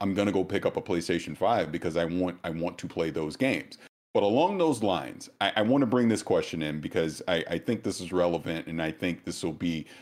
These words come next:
a good discussion just overall with PlayStation as, as we go into the summer. And, um, that is going to be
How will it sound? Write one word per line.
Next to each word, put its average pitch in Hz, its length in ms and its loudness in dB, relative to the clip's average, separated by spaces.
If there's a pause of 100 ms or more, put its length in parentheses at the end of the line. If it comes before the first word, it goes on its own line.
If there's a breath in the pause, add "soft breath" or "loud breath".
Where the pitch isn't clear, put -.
(160 loud breath)
a 98 100 0
good 87 200 0
discussion 87 520 0
just 85 240 -4
overall 85 480 2
with 80 180 -6
PlayStation 82 600 -2
as, 78 220 -4 (120)
as 78 180 -6
we 78 80 -6
go 82 180 -2
into 80 160 -4
the 73 140 -6
summer. 98 420 -2 (1600)
And, 85 320 0
um, 78 320 2 (500 soft breath)
that 104 240 4
is 87 100 -4
going 90 280 0
to - 120 -4
be 117 640 2